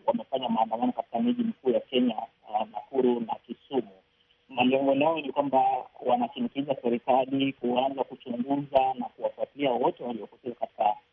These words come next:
madai ya ubadhirifu wa fedha za umma zinazonuiwa kutumika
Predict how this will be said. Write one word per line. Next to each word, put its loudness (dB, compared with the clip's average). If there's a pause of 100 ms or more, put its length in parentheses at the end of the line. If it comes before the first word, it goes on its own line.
(280)
madai 4
ya -2
ubadhirifu -6
wa 0
fedha -2
za -2
umma 2
zinazonuiwa 0
kutumika 0